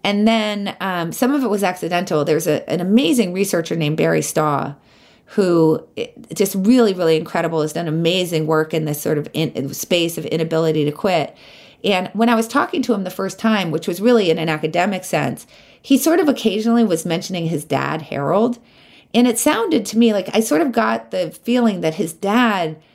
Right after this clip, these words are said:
had started a business and then continued long beyond the point at which the business was profitable. Um, and it was just, like, little hints here and there. So at some point when I was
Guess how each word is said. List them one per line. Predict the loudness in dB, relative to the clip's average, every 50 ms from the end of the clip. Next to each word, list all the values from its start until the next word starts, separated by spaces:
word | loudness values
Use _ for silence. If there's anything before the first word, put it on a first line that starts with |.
| _ _ _ _ _
had | -4 -2 -2 -2 -2 -4 -8
started | -8 -2 0 2 2 4 2 2 0
a | -2
business | -4 -2 0 0 0 0 -2 -2 -2 -4 -4 -6 -10 -14 _ _
and | -6 -6 -4 -4
then | -2 -2 -2 -2 -4 -4
continued | -4 -4 -4 -4 -2 0 2 4 6 6 6 4 2 0
long | 2 2 2 0 0
beyond | 0 0 0 0 0
the | -2 -4
point | -6 -6 -6 -6 -4
at | -4 -4
which | -4 -6 -6 -10
the | -4
business | 0 0 0 0 -2 -6 -6
was | -8 -10 -6
profitable. | -4 -2 -2 -2 -4 -6 -8 -8 -6 -8 -8 -8 -12 _ -20 -20 -20 -20 -16 _
Um, | -4 -4 -4 -2 0
and | 2 2 2 4 2
it | 0
was | 0 0
just, | -2 -2 0
like, | 0 -2 -2 -2 -4
little | 2 2 4 4 4 2
hints | 2 0 0 0 0 -2
here | -2 -2 0 0
and | -2 -2 0
there. | 0 2 2 2 -2
So | -2 -2 0 0 0 0 -2 -4 -10 -20 -20 -8 -2
at | -2 -2 -2
some | -2 -4 -2 -2 -2 -2 -6
point | -4 -2 -2 0 0 -2 -2
when | -4 -4 -2
I | 0 0
was | 0 -2 -4 -10